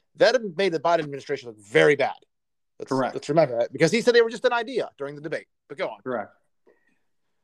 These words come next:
Speaker 2: So it seems to be that they are back and w-, their organization, their leadership can all be questioned. Um,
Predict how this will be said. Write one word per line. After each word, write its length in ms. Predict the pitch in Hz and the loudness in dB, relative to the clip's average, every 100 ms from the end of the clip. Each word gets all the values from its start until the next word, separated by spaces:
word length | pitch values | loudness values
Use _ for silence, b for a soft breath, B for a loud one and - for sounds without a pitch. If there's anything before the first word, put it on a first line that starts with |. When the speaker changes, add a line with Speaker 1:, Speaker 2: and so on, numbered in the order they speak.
| _ _ | _ _
Speaker 2:
So 340 | - - 240 214 | -4 0 2 0
it 100 | 196 | -4
seems 440 | - 320 330 311 | -2 0 0 -4
to 100 | - | -6
be 460 | 170 165 160 156 160 | -4 -2 0 -2 -6
that 340 | 156 165 165 135 | -4 -4 -2 -2
they 340 | 190 202 202 | 0 0 -2
are 140 | 185 | -6
back 440 | 160 170 147 - - _ _ _ _ _ | -4 -2 -4 -6 -20 _ _ _ _ _
and 680 | 151 143 139 131 131 127 123 _ _ _ _ _ _ _ _ _ _ _ _ _ _ _ _ _ _ _ _ | -10 -8 -8 -8 -10 -12 -14 _ _ _ _ _ _ _ _ _ _ _ _ _ _ _ _ _ _ _ _
w-, 280 | 139 127 139 | -12 -8 -4
their 180 | 147 156 | -4 -4
organization, 1120 | 175 208 208 185 170 190 - 202 196 190 190 147 | -6 -6 -4 -4 -4 -4 -6 -6 -6 -8 -14 -12
their 180 | 139 143 | -8 -8
leadership 720 | 143 180 190 180 - 185 185 _ _ _ _ _ _ _ - | -6 -6 -6 -8 -6 -6 -8 _ _ _ _ _ _ _ -8
can 100 | 160 | -4
all 120 | 165 | -4
be 120 | 151 | -6
questioned. 680 | - 156 139 - 139 127 123 _ _ _ _ _ _ _ 131 | -4 -4 -4 -8 -10 -10 -14 _ _ _ _ _ _ _ -12
Um, 380 | 117 113 110 | -10 -10 -12